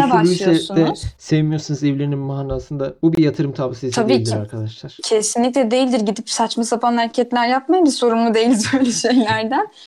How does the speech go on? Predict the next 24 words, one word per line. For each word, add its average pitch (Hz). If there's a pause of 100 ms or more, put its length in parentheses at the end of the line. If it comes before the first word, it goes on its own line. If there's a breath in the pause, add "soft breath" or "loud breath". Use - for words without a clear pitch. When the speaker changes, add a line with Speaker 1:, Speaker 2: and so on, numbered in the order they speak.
(100)
Speaker 2:
Bizim 233
işimiz 247
burada 240
muhabbet 233
yani. 202 (100)
Bu 220
programa 247
da 247
boşuna 240
tırışkadan 240
nameler 233
değil. 240
Bu 220
itinayla 233
seçildi 202
bu 180
programa 233
bu 190
isim. 202
Neyse 254
konuyu 233
çok 240
şey 240
yapmadan. 226